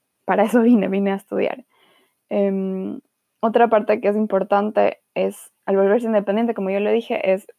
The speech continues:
el volverse económicamente independiente. Es decir, que tus papás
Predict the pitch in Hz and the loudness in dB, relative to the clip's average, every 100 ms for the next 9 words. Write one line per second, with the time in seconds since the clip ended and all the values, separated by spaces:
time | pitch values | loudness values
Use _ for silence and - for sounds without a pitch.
0 | - 175 180 175 180 202 185 190 208 233 | -8 -4 -2 2 0 0 0 2 2 0
1 | 196 185 180 175 180 175 190 190 185 196 | 0 -2 -2 -4 -4 -4 -4 -2 -2 -2
2 | 196 262 - _ _ _ _ _ - 202 | -2 -6 -8 _ _ _ _ _ 0 2
3 | 196 196 202 196 - - _ _ _ 202 | 2 2 2 2 0 -8 _ _ _ -2
4 | 196 185 180 - 196 202 - | 0 -2 0 2 2 0 -4